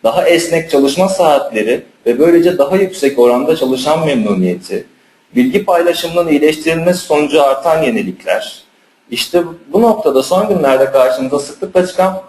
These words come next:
biot kavramı devreye girmektedir. Bu soruya cevap arayacak olursak,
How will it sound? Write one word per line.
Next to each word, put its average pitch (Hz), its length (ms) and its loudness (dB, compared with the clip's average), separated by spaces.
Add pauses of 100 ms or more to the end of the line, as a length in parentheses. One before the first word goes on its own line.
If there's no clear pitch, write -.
biot 185 380 0
kavramı 107 580 -2 (200)
devreye 101 360 2
girmektedir. 92 840 -6 (800)
Bu 226 80 0
soruya 165 420 2
cevap 180 280 2
arayacak 139 420 2
olursak, 135 560 0